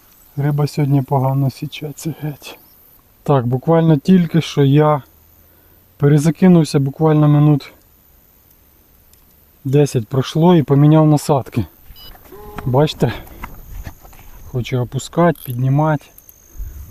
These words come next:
Тут у нас флюробітурбік. Я змінив колір, поставив тайгер, тайгернут. Тільки такого помаранчевого кольору.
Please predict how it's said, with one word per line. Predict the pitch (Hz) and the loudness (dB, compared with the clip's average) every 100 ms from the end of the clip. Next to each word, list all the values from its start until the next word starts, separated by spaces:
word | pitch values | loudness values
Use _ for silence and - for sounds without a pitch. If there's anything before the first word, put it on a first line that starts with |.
| - | -4
Тут | 156 160 | -2 2
у | |
нас | 156 151 - - - - 208 | 2 2 -2 -12 -14 -16 -14
флюробітурбік. | 196 202 208 196 180 151 170 220 220 170 180 - - - - - - - - - - | 0 4 6 6 4 2 2 4 4 4 0 -2 -12 -14 -18 -16 -16 -18 -20 -6 0
Я | 151 | 2
змінив | 143 156 160 160 139 | 4 4 6 4 2
колір, | - 180 175 160 123 - - - - - - _ _ - - | 0 2 4 2 0 -8 -20 -20 -20 -20 -20 _ _ -20 -8
поставив | 143 - 156 156 151 | -8 -4 0 2 2
тайгер, | 139 160 151 143 147 123 - - - - - - | 0 2 2 2 2 -2 -12 -20 -20 -20 -20 -2
тайгернут. | 147 139 160 160 160 143 - _ _ _ _ _ _ _ _ _ _ _ - | 0 2 4 4 4 2 -4 _ _ _ _ _ _ _ _ _ _ _ -10
Тільки | 135 127 | -8 -4
такого | 139 147 - 147 135 | -4 -2 0 0 2
помаранчевого | 143 135 151 147 139 143 139 135 | 0 2 2 2 0 0 0 0
кольору. | 123 139 123 117 110 | 0 0 2 0 -4